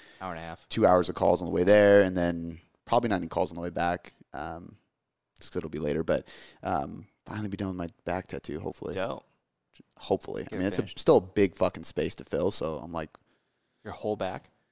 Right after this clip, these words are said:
Speaker 2: Basically. I mean, there's gonna be, like, a little section towards the side that's not gonna be covered
Speaker 1: Yeah.
Speaker 2: that we don't know what we're gonna put there. But
Speaker 1: We?
Speaker 2: I mean, me and Tony.
Speaker 1: Oh.
Speaker 2: I'm kinda, like, leaving some of it up to him 'cause I'm like, "Dude, there's gonna be a space there,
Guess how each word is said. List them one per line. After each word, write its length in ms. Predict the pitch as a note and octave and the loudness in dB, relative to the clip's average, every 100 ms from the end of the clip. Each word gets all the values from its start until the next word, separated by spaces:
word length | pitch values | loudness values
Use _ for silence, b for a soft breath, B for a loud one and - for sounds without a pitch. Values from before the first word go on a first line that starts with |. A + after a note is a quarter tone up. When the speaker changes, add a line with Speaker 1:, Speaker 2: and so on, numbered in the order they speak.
| _ _ | _ _
Speaker 2:
Basically. 520 | G2 C3+ F2 E2+ E2 | 0 0 0 -2 0
I 20 | G#2+ | 2
mean, 100 | A#2 | 2
there's 120 | C3+ | 2
gonna 120 | F3 | 2
be, 60 | F3 | 2
like, 100 | D3 | 2
a 40 | F#2+ | 0
little 400 | G2+ G#2+ A#2 B2 | 0 4 4 4
section 480 | - G#2+ - C3 B2 | 4 4 2 -2 -2
towards 460 | - G#2+ G#2 - - | 2 2 2 -2 -8
the 220 | - G2 | -4 0
side 440 | - - F2+ F#2 G#2 | 0 0 2 2 4
that's 200 | G#2 - | 2 2
not 160 | G2 | -2
gonna 100 | - | -4
be 80 | F#2 | -8
covered 460 | - F#2 F2 A#2 C3+ - | -2 0 4 4 2 -4
Speaker 1:
Yeah. 160 | F2+ - _ - | -12 -14 _ 0
Speaker 2:
that 180 | F#2 | 2
we 80 | G#2 | 4
don't 140 | A2 G2+ | 2 4
know 120 | G#2 | 4
what 100 | F2 | 4
we're 80 | E2+ | 0
gonna 140 | E2+ | -6
put 280 | - A2 - | -6 -6 2
there. 280 | B2 C3+ C#3 - _ - | 4 4 2 -8 _ 0
But 160 | F#2+ | 2
Speaker 1:
We? 120 | D#3 - _ _ _ _ - | 2 -8 _ _ _ _ -16
Speaker 2:
I 40 | |
mean, 180 | F2+ G#2+ | -14 -12
me 80 | E2 | -14
and 60 | D#2+ | -8
Tony. 300 | F2+ E2 F#2 - | -6 -4 -8 -4
Speaker 1:
Oh. 280 | A#2 A#2 - | 0 0 -2
Speaker 2:
I'm 120 | A2 | 0
kinda, 180 | A#2+ A#2 | 4 6
like, 160 | F#2+ E2 | 4 4
leaving 260 | F#2+ F#2 | 0 -2
some 160 | F#2 G2+ | -2 -2
of 60 | F2 | 0
it 60 | |
up 100 | F2 | -2
to 60 | - | -2
him 160 | G#2 F2+ | -6 -6
'cause 80 | F#2 | -6
I'm 80 | |
like, 160 | E2+ F2 | -6 -2
"Dude, 240 | F#2 F#2 - _ _ _ _ | 2 2 0 _ _ _ _
there's 140 | A2+ | -2
gonna 140 | G#2+ A2 | 0 2
be 80 | G2+ | 2
a 40 | |
space 380 | - - G#2 - | 2 2 2 2
there, 300 | C2+ D#2+ | 2 2